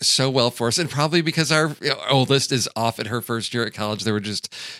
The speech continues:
so many things that just resonated with us, and it just had a, a great, uh, great time with this one. So it's, yeah, it's, it's recent, and a lot of people probably have seen it or should have seen it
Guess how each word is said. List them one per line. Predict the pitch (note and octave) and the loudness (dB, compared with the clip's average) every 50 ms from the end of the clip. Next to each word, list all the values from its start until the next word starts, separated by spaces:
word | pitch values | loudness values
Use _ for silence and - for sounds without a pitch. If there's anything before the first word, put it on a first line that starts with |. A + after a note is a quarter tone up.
| - | -6
so | - - - C#3+ C3 B2+ | -2 0 2 4 4 4
many | B2+ B2+ B2+ A#2+ B2+ B2 | 2 2 2 2 2 0
things | A#2 - C3 B2 A#2 A2+ - | 0 0 2 2 2 0 -2
that | - A#2 G#2 | -4 -6 -4
just | - A2+ A2 - - | -2 -4 -4 -2 -2
resonated | A2 G#2+ G#2+ G#2+ G#2 G2+ A2 A2 F#2 G#2+ G2+ | -2 -2 -2 -2 -2 -2 -2 -2 -2 -2 -4
with | G#2+ G#2 - | -4 -4 -4
us, | G2+ F#2+ G2 - - - | -4 -4 -4 -6 -6 -6
and | - A2 G#2+ | -6 -4 -4
it | G#2 | -4
just | G2 G#2 - - | -4 -6 -4 -2
had | A2+ A2 G2+ | -2 -2 -2
a, | G#2 G2+ F#2+ F#2 - - | -2 -2 -4 -6 -6 -6
a | G#2+ G#2+ | -6 -6
great, | G2+ F#2 G#2+ G#2+ G#2+ G#2 G#2 A2 - - - _ _ _ _ _ _ _ _ _ _ - | -6 -6 -6 -2 0 0 0 -2 -4 -8 -16 _ _ _ _ _ _ _ _ _ _ -6
uh, | F2+ F2+ F2 D#2+ D#2+ E2+ F#2 - - | -4 -4 -4 -6 -6 -8 -10 -12 -8
great | - G#2+ A2+ A2 - | -4 -2 -2 -2 -2
time | - G#2+ F#2+ F#2 F#2 | -4 -4 -4 -4 -4
with | F2+ F2+ - | -6 -8 -8
this | E2+ E2+ - - - | -8 -6 -6 -6 -8
one. | D2+ D2 D2 - - - - | -8 -10 -12 -12 -14 -14 -12
So | - G2 F2 D#2 D#2 D#2 D#2 - - - | -8 -8 -6 -6 -6 -8 -8 -10 -10 -8
it's, | G2 F#2+ F2+ - - - - - | -8 -8 -6 -6 -6 -6 -6 -6
yeah, | - C3 A#2 E2+ E2+ | -4 -2 -2 -2 0
it's, | A2+ C3+ B2+ - - - - | 0 0 0 -2 -2 -4 -4
it's | D3 C#3+ - - | -6 -4 -4 -2
recent, | A2+ B2+ B2+ A#2+ - - A#2+ A#2 G#2 - - | -2 -2 0 0 0 0 0 -2 -2 -4 -4
and | A#2 G#2+ | -4 -2
a | G#2+ | 0
lot | G#2+ A2 A2+ | 0 -2 -2
of | - | -2
people | - A#2+ - - G#2 | -4 -6 -6 -6 -10
probably | - - - G2 G#2 G2+ G2 A#2+ A#2+ | -12 -8 -6 -4 -4 -2 -2 -2 0
have | A2 A#2 B2+ A#2 G2+ | 0 0 -2 -2 -2
seen | - - A#2+ | 0 0 0
it | A#2 A2+ - | 0 -2 -2
or | G2+ | -4
should | G2+ - - A#2 G#2+ - | -4 -2 -2 -2 -2 -2
have | A#2+ A#2 G2+ - | -2 -2 -2 -2
seen | - A#2+ A2+ A2+ | 0 0 2 2
it | A2+ A2 - | 2 0 -2